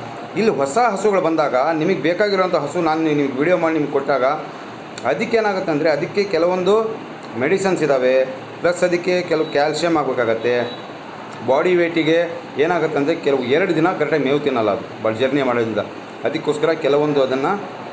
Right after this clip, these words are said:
ವಿಧಾನಗಳಿದ್ದಾವೆ. ಆ ವಿಧಾನದಲ್ಲಿ ತೊಗೊಂಬಂದು ನೆಕ್ಸ್ಟ್ ನಮ್ಮ ವಾತಾವರಣಕ್ಕೆ ಒಗ್ಸೋಕ್ಕೆ ಒಂದು ಟೂ ಡೇಸ್. ಇಲ್ಲಿ ನೋಡಿ ಫಾರ್ಟಿ ತ್ರೀ, ಫಾರ್ಟಿ ಫೋರ್ ಡಿಗ್ರಿ ಟೆಂಪ್ರೇಚರ್ ಇದೆ. ನಮ್ಮ ಶಿವಮೊಗ್ಗ ಹೋಲಿಸಿದ್ರೆ ಭಾಳ, ನಮ್ಮ ಕರ್ನಾಟಕ ಹೋಲಿಸಿದ್ರೆ ಭಾಳ ಕಡಿಮೆ ಇದೆ ಅಲ್ವಾ?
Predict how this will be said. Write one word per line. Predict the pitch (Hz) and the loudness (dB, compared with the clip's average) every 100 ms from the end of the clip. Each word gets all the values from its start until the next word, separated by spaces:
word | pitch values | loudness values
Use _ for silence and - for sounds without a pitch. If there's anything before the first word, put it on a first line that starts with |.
| - - - - | -14 -14 -12 -4
ವಿಧಾನಗಳಿದ್ದಾವೆ. | 131 156 160 147 131 110 | 2 2 2 2 2 2
ಆ | 110 | 2
ವಿಧಾನದಲ್ಲಿ | 151 139 143 165 160 143 | 0 2 0 2 0 0
ತೊಗೊಂಬಂದು | 156 143 147 135 131 196 208 - - - | 0 2 2 2 2 0 -2 -10 -14 -4
ನೆಕ್ಸ್ಟ್ | 143 156 - | -4 -2 0
ನಮ್ಮ | 143 151 180 175 - - - - | 0 0 0 0 -6 -12 -14 -2
ವಾತಾವರಣಕ್ಕೆ | 139 156 175 165 165 | 0 2 2 0 0
ಒಗ್ಸೋಕ್ಕೆ | 147 139 165 156 | 0 0 -2 -2
ಒಂದು | 151 156 | 0 2
ಟೂ | |
ಡೇಸ್. | 160 151 | 2 2
ಇಲ್ಲಿ | 151 | 2
ನೋಡಿ | 160 156 | 4 4
ಫಾರ್ಟಿ | 151 151 160 | 2 0 -2
ತ್ರೀ, | 156 | -2
ಫಾರ್ಟಿ | 160 147 147 | 0 0 2
ಫೋರ್ | 147 | 2
ಡಿಗ್ರಿ | 139 143 147 - - | 2 2 2 0 -2
ಟೆಂಪ್ರೇಚರ್ | 139 143 139 | 2 2 2
ಇದೆ. | 127 104 87 - - - - - | 0 -2 -4 -10 -14 -14 -10 -6
ನಮ್ಮ | 143 | -4
ಶಿವಮೊಗ್ಗ | 156 170 170 | 0 0 2
ಹೋಲಿಸಿದ್ರೆ | 165 160 156 185 | 0 0 0 2
ಭಾಳ, | 139 | 2
ನಮ್ಮ | 151 143 | 2 0
ಕರ್ನಾಟಕ | 139 156 160 | 0 0 2
ಹೋಲಿಸಿದ್ರೆ | 151 151 175 | 2 0 0
ಭಾಳ | - 160 | 0 2
ಕಡಿಮೆ | 202 175 165 | 0 0 2
ಇದೆ | - | 2
ಅಲ್ವಾ? | 107 160 | 2 0